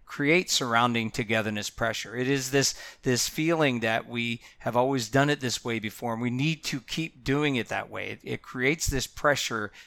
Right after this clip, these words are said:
to conform. Resistance to change is part of the human condition.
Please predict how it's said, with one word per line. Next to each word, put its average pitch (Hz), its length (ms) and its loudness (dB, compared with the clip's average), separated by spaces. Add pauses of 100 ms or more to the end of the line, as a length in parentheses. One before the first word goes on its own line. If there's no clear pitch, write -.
(140)
to 113 340 -6 (100)
conform. 107 880 -6 (2750)
Resistance 143 560 0
to 143 80 -2
change 139 460 2
is 117 100 -2
part 175 360 2
of 143 40 0
the 120 60 0
human 110 320 -2
condition. 110 480 -4